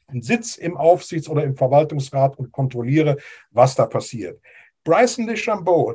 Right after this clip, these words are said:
der nimmt sein Geld, unterstützt Sportcenter, Jugendligen in Kalifornien. Da fange ich so ganz langsam an zu sagen, okay, Bryson,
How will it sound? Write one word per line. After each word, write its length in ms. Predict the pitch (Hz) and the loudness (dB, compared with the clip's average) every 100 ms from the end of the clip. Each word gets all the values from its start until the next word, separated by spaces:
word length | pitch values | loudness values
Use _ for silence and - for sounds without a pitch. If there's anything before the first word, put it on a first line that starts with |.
| - | -2
der 220 | 156 226 | 2 4
nimmt 300 | 220 220 226 | 2 -4 -4
sein 240 | 185 160 151 | 0 0 2
Geld, 280 | 165 190 180 | 0 0 -4
unterstützt 720 | 156 160 143 180 180 - - | 0 0 4 2 2 -10 -8
Sportcenter, 760 | - 170 180 - 170 156 170 | 6 6 6 4 4 6 2
Jugendligen 680 | 151 170 185 170 165 170 160 | 2 0 -2 -4 -8 -6 -4
in 120 | 143 | -2
Kalifornien. 560 | 160 151 147 170 156 143 - - _ _ _ | 0 0 2 0 0 -2 -8 -20 _ _ _
Da 100 | - | -10
fange 320 | - 214 226 | -6 -4 -4
ich 120 | - | -2
so 120 | 190 | -4
ganz 280 | 180 214 226 | -2 -2 -2
langsam 340 | 180 190 185 180 | -6 -4 -4 -4
an 140 | 190 | -6
zu 80 | 190 | -4
sagen, 260 | 170 180 | 0 0
okay, 340 | 170 160 208 214 | -2 -8 -6 -2
Bryson, 580 | 170 151 143 - 123 | 2 2 2 -2 -6